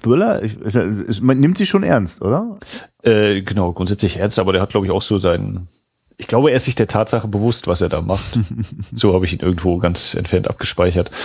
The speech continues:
Speaker 2: Und, äh, ja. Und dann hatte ich jetzt mitgekriegt, Dick Maas macht irgendwie einen neuen Film. Jetzt geht's um einen Löwen, der aus dem Zoo entflohen ist in Amsterdam.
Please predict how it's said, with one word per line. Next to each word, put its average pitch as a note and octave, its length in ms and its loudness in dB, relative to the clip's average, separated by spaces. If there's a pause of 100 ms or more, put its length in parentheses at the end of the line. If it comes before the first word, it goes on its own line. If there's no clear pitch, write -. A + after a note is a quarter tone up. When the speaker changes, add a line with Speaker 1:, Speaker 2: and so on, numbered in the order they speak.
(420)
Speaker 2:
Und, - 560 -4
äh, F2+ 420 -6
ja. F2+ 220 -4 (260)
Und - 100 -2
dann F#2+ 100 2
hatte B2 100 4
ich A#2+ 100 2
jetzt - 220 0
mitgekriegt, C3 480 -2
Dick A#2 160 0
Maas A2 400 2
macht A2+ 240 0
irgendwie A2 340 2
einen G#2+ 120 2
neuen G#2 260 4
Film. C3 500 2
Jetzt G2+ 160 -4
geht's - 160 -2
um F#2 120 4
einen G2 120 4
Löwen, G2+ 400 4
der E2 400 4
aus F2+ 140 -4
dem F#2 100 -4
Zoo A#2+ 180 2
entflohen E2+ 420 -4
ist E2+ 120 -4
in - 100 -12
Amsterdam. E2 520 -4